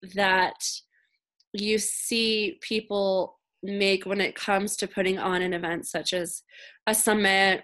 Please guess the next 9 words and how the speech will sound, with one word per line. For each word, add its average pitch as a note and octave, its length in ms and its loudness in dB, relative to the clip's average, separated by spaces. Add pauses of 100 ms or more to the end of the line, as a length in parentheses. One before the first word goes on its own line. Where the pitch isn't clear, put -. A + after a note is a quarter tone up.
or F#3+ 180 4
a G3 80 4
solstice F#3 1000 2
or G3 260 6
even B3 340 4
just A3+ 200 0
a G#3+ 60 2
yoga F#3+ 340 4
retreat F#3+ 760 0